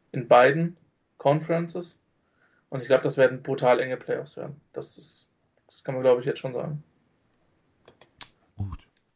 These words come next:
Speaker 2: Also, so viel zu Woche achtzehn. Und dann gibt's noch, äh, zusätzlich zu Woche achtzehn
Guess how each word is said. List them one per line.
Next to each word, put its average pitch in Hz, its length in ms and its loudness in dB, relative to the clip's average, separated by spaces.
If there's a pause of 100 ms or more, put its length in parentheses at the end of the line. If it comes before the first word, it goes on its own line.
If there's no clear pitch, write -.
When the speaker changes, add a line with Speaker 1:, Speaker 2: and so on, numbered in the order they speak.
Speaker 2:
Also, 110 460 0
so 110 160 2
viel 160 260 -2
zu 143 140 -6
Woche 143 160 0
achtzehn. 160 360 -2
Und 139 140 0
dann 147 140 2
gibt's 170 220 -2
noch, 160 220 0
äh, 143 360 0
zusätzlich 160 460 -4
zu 139 140 -2
Woche 143 180 0
achtzehn 143 560 0